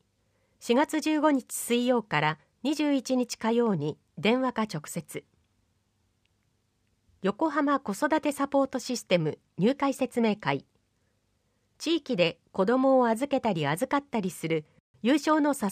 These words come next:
え合い活動の説明会です。年間日程はホームページをご参照ください。預かってくれる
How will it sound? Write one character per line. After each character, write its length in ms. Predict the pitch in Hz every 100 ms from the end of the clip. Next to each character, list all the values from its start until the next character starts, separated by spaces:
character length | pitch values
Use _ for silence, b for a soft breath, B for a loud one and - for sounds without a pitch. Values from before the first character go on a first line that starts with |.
| -
え 220 | 285 302
合 80 | 294
い 60 |
活 260 | 285 285 247
動 160 | 202 151
の 80 |
説 320 | 131 165 - 233
明 140 | 240
会 220 | 190 170
で 140 | 139 147
す。 120 | - _ _ _ _ _ _ _ _ -
年 180 | 262 330
間 200 | 320 311
日 140 | 311 -
程 160 | 240 165
は 100 | 147
ホ 220 | - 269
ー 40 |
ム 120 | 302
ペ 180 | 311 311
ー 20 |
ジ 120 | 247 208
を 100 | 151
ご 120 | 151
参 200 | 190 202
照 160 | 208
く 120 | 190 185
だ 100 | 185
さ 180 | 202
い。 120 | 165 - _ _ _ _ _ _ _ _ _ _ _ _
預 260 | 185 190 269
か 160 | 294 285
っ 40 |
て 140 | 247
く 140 | 233 208
れ 100 |
る 120 | 202